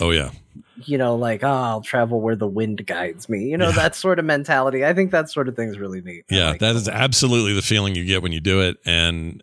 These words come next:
Speaker 1: and it's there for you whenever you need it as a utility, but it's also just a really neat kind of constant thing. The,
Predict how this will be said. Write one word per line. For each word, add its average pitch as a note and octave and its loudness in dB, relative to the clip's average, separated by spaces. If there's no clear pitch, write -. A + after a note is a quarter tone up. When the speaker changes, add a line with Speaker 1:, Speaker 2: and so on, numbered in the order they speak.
Speaker 1:
and F#2+ 2
it's - 0
there A2 2
for C3 0
you A2 4
whenever G2+ 4
you F#2+ 2
need G2+ 4
it A2 2
as F#2 2
a G2 2
utility, G#2+ 2
but F#2+ 0
it's F#2 0
also G2+ 2
just G2 0
a G2 2
really F#2 2
neat F#2 0
kind F#2 0
of F2 -4
constant F#2 0
thing. G#2+ 4
The, F2+ 2